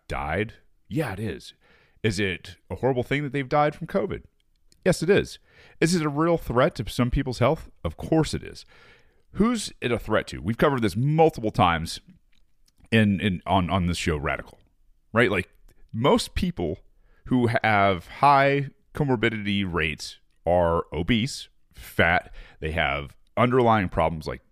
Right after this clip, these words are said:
diabetes. They, I mean, whatever their, their underlying health problem is that has weakened their immune system, that, you know,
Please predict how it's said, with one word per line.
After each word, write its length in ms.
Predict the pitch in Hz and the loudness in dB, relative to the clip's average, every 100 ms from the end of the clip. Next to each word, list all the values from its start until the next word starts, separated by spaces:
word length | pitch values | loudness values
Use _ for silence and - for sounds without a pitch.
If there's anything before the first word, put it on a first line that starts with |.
| - | 0
diabetes. 760 | 131 120 110 82 73 71 71 - - - - | 2 4 2 0 -6 -8 -10 -14 -20 -20 -4
They, 340 | 92 92 92 | -2 0 -2
I 60 | 87 | -4
mean, 360 | 82 80 78 - _ _ 80 98 | -6 -8 -10 -16 _ _ -20 -18
whatever 400 | 104 147 196 170 | 0 2 2 0
their, 240 | 151 110 57 78 69 - - | -2 -2 -2 -10 -14 -16 -14
their 320 | 90 95 127 | -6 -2 0
underlying 480 | 135 143 123 104 87 | 0 2 2 0 -2
health 420 | - 120 - - _ | -2 -2 -2 -20 _
problem 420 | - 123 110 98 90 | -2 2 2 2 -2
is 300 | 110 143 - _ _ - | -2 -4 -12 _ _ -4
that 160 | 85 | -2
has 300 | 101 90 80 | 2 0 0
weakened 380 | 87 117 120 117 | -4 -4 -2 -2
their 120 | 107 | 0
immune 320 | 90 92 110 | 0 -2 -4
system, 420 | 135 160 - 170 180 _ _ _ _ _ _ _ | -4 -8 -6 -8 -10 _ _ _ _ _ _ _
that, 340 | 98 98 - - - _ _ | -2 -2 -4 -14 -16 _ _
you 100 | 104 | -2
know, 180 | 85 80 | -2 -4